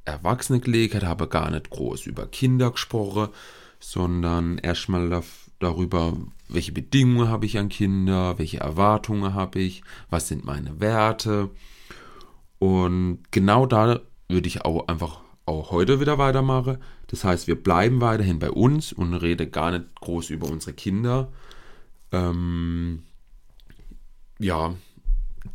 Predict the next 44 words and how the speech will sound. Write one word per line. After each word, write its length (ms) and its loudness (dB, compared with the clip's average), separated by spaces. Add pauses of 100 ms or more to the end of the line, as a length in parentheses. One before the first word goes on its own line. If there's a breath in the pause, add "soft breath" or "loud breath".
das 320 2
so 180 4
vorneweg 520 2
vielleicht 360 2
mal. 380 2 (480 loud breath)
Das 260 0
wird 160 2
sich 240 -4
auf 200 -2
jeden 260 8
Fall 300 4
noch 220 0
eine 200 0
Weile 340 -2
so 200 -8
weiterziehen, 720 2 (360 loud breath)
denn 320 2
erst 240 0
müssen 220 0
wir 60 2
erstmal 240 -2
an 80 -4
uns 280 0
arbeiten, 360 2
bevor 340 -6
wir 80 -2
überhaupt 300 -8 (320)
an 140 -8
die 80 -10
Kinder 300 -2
gehen 220 0
können. 300 0 (200 loud breath)
Aber 200 -2
keine 360 -2
Angst, 320 0
natürlich 380 -4
wird 100 0
auch 180 2
über 200 -2
Verhalten 440 -4
von 200 -8
Kindern 540 -2
und 340 -6 (540 loud breath)
warum's 520 -4